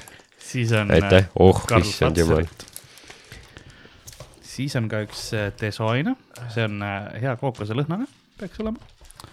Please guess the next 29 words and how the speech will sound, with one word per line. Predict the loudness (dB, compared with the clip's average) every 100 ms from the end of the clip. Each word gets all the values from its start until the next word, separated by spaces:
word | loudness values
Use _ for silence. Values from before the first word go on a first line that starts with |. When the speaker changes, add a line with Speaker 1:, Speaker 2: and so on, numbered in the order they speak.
| -20 -20 -20 -20 -20 -20 -20 -20 -20 -20 -6
Speaker 1:
Oo, | -2 2 6 8 8 6 0 -12 -10
need | -8
on | -6
armsad. | -6 -4 -6 -6 -14 -20 -20 -20 _ _ _ _ _ _ -20 _ _ _ _ _ _ -20 -20 _ _ _ _ _
Nii. | -16 -16 -16 -20 -20 -20 -20 _ _ _
Äh, | -14 -12 -12 -14 -16 -20 -20 _ _ -14
äh. | -10 -6 -4 -6 -10 -20 -20 -20 -20 -20 -20 _ _ -20
No, | -18
selline | -10 -8 -8 -8
üks | -10 -12
sulle. | -12 -14 _
See | -8 -4
oli | 0
tegelikult, | 0 -2 -2
äh, | -4 -4 -12 _
ma | -2
võtan | 0 0 -2
selle | 0 2
eraldi | 4 4 2 2
välja, | 2 2
sellepärast | 0 -2 -4 -6
et | -6
siin | -4
sees | 0 2 2 2
on |
all | 2 0
üks | -4 -8
teine | -6 -4
asi. | -6